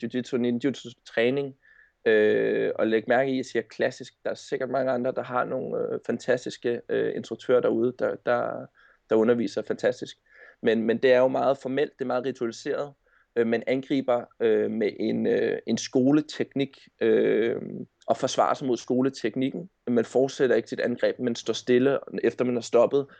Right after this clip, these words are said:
og så udfører man sit teknik, øh, så det ligner et halvt teaterstykke. Øh, og det mener jeg jo ikke er en effektiv måde at træne på, fordi det er jo ikke sådan, øh, realistisk kamp er. Øh, realistisk kamp er kaotisk, og der er ikke noget, der, der,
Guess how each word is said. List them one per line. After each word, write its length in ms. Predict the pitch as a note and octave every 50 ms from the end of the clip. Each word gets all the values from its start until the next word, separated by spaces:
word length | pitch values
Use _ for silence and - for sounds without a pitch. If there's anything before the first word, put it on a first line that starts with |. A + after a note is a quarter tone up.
| _ _ _ -
og 80 | - A#2+
så 80 | D3
udfører 400 | - C3+ C3 C3+ - - D3 C3
man 160 | A#2+ B2 A#2+ -
sit 220 | - - G#2+ -
teknik, 440 | - B2+ A2 - B2+ B2 A#2+ - - -
øh, 420 | - A2+ A2+ A2+ A2 G#2 - - -
så 120 | - B2+
det 120 | A2+ A#2 A2+
ligner 240 | A#2+ A#2+ A#2+ C3
et 60 | A#2+ -
halvt 200 | A2+ - - -
teaterstykke. 520 | - A2 A#2 - A#2 - - D#2+ - _ _ _ _ _ - - - _ _ -
Øh, 220 | G#2+ A2+ A2+ A2 G#2+ -
og 120 | - - -
det 100 | D3+ D3
mener 240 | D#3 D3+ C#3+ C#3+ B2+
jeg 60 | B2+
jo 40 | B2
ikke 180 | C#3 D3+ E3+
er 40 | D3
en 100 | B2+ -
effektiv 400 | A#2 C3+ - - - - C#3 B2
måde 160 | A#2 A#2+ B2
at 60 | C3
træne 320 | - - - A#2 C3+ D3+ -
på, 200 | - B2 - -
fordi 160 | - - B2+
det 80 | A#2+ -
er 40 | B2
jo 20 |
ikke 140 | A#2 - -
sådan, 260 | - C#3+ B2 C3+ C#3 - _ _ - -
øh, 220 | - A#2+ A#2 A2+ -
realistisk 440 | A2+ A2+ A#2 C3 C3+ - C#3 - -
kamp 240 | - - B2 B2+ - -
er. 160 | - B2 A#2+ C3+ - _ _ _ _ _ _ -
Øh, 260 | A2 A2+ A2+ A2 A2+ -
realistisk 420 | A#2+ B2+ B2+ C#3 D3 - D3 -
kamp 220 | - C#3+ C3+ C3+ -
er 60 | B2
kaotisk, 480 | B2+ - C#3+ C3 C3+ G#2+ - D#3 - -
og 100 | - -
der 60 | -
er 20 | A#2
ikke 120 | B2+ C3
noget, 140 | B2+ B2 B2
der, 200 | A#2+ B2 G#2+ -
der, 280 | - - A2+ A2+ A#2